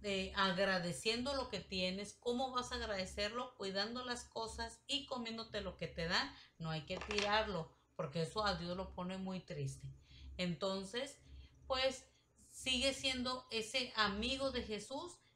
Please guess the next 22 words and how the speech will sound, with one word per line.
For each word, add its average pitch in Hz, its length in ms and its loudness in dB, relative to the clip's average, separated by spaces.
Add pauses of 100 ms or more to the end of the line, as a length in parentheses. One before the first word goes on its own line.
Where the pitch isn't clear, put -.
(140)
que 190 180 2
da 214 520 6
ejemplo 240 920 2
de 180 220 -2
ser 202 380 -2
amigo 170 540 0
de 143 240 2
Él. 202 180 -6 (320)
Vuelvo 180 280 2
a 165 60 0
repetirte, 208 840 -4 (160)
obedeciendo 220 1300 0
y 208 100 -4
siguiendo 190 580 -4
las 180 260 -4
instrucciones 214 800 -6 (380)
que 180 140 -2
te 180 120 -4
estamos 180 480 -2
dando 220 480 0 (220)
desde 185 300 0
aquí 277 520 -4